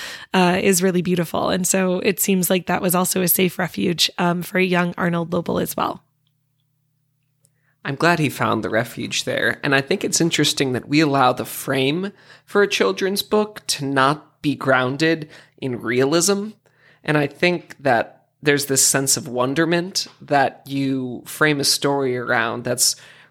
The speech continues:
Speaker 2: refreshing and earnest in a children's book that you don't get in other places in your life. So I can absolutely see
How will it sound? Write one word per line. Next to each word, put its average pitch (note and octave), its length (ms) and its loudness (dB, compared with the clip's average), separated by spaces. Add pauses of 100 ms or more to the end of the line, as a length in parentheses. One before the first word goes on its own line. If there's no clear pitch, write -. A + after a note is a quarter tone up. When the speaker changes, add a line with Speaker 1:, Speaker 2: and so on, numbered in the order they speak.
Speaker 2:
refreshing G3+ 880 0 (380)
and C#3+ 320 -2
earnest F#3 640 0
in G#3+ 100 0
a G#3+ 60 -2
children's G#3 500 -2
book G#3 320 -2
that - 140 -6
you D3+ 80 2
don't D3+ 360 0
get C#3+ 260 2
in F3+ 200 -6
other F3+ 580 0 (100)
places F3 460 -2
in F#3 60 -6
your F#3 140 -2
life. F3+ 260 2
So - 140 2
I F3 40 0
can - 160 -6
absolutely E3+ 600 -4
see C#3 680 0